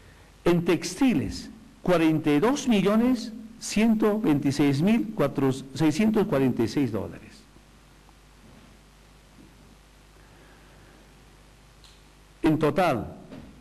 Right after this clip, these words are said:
en esta primera rueda de negocio, se ha concretado cuarenta y seis millones con novecientos sesenta mil setecientos o se-, quinientos setenta y seis dólares.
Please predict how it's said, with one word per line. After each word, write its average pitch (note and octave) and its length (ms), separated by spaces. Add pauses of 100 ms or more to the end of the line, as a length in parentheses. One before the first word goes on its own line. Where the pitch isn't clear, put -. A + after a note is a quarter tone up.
(920)
en B2 120
esta E3+ 260
primera C#3 540 (180)
rueda A#2+ 680 (680)
de A#2+ 140
negocio, D3+ 520 (1600)
se - 160
ha E3 80
concretado C#3+ 720 (480)
cuarenta C3+ 400
y B2 60
seis A#3 320
millones F#3+ 400
con D#3 180
novecientos G3 840 (1040)
sesenta C3+ 520
mil F#3+ 400
setecientos F#3+ 1080 (420)
o C3+ 120
se-, - 260
quinientos F#3+ 500
setenta B2 380
y A2 60
seis B2+ 260
dólares. F2 500